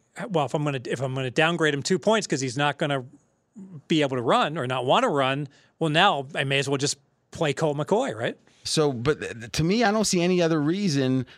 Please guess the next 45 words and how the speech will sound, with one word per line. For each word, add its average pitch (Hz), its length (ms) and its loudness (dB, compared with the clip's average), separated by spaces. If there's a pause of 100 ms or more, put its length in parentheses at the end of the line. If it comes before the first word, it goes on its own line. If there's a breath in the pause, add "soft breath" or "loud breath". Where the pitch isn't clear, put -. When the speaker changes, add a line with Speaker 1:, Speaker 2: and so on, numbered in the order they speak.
Speaker 2:
that 131 80 -6
this 147 180 0
line 147 220 4
would 139 140 0
go 139 200 4
up 135 160 4
from 123 140 -4
five 143 320 2
and 127 100 2
a 120 60 2
half 123 440 0 (300 soft breath)
to 131 240 2
over 120 300 4
se-, 117 480 0
and 135 160 4
open 135 260 2
at 113 160 2
eight 139 360 2
and 117 80 0
still 151 220 0
be 123 160 2
over 113 240 2
seven, 123 640 2 (800 loud breath)
uh, - 20 -10 (240)
because 135 520 0
San 165 260 0
Fran 160 300 2
didn't 143 260 0
cover. 131 580 0 (340 soft breath)
Though 156 220 4
in 143 120 2
theory, 185 500 0
you 139 220 0
could, 123 500 -2 (1000 loud breath)
I 151 80 2
don't 190 160 2
think 185 200 2
you 151 100 4
would 123 140 2
downgrade 139 500 4
him 98 80 0
from 101 120 0
that 90 240 2
game. 92 420 0
Speaker 1:
No. 127 280 -4